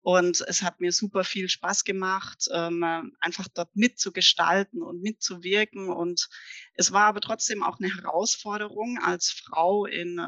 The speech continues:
großen Männerrunden am Tisch zu sitzen und auch teilweise zu verhandeln. Und ja, das war,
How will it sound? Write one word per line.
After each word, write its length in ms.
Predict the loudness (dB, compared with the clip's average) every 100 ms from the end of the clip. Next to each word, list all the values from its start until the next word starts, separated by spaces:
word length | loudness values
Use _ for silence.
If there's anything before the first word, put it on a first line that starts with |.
| -8
großen 360 | -8 -6 -4 -2
Männerrunden 760 | 0 0 0 -2 -4 -8 -8 -4
am 160 | -4
Tisch 340 | -2 0 0 0
zu 120 | -4
sitzen 500 | -4 -4 -4 -4 -2
und 360 | -2 -2 -4 0
auch 220 | 0 0
teilweise 480 | -4 -4 -2 -4 -6
zu 120 | -10
verhandeln. 760 | -8 0 2 4 2 0 -4 -10 -16 -18 -20 -20 -20
Und 800 | _ 6 6 6 2 2 0 0 -2
ja, 260 | 0 0 -2 _
das 240 | 0 2
war, 340 | 2 2 0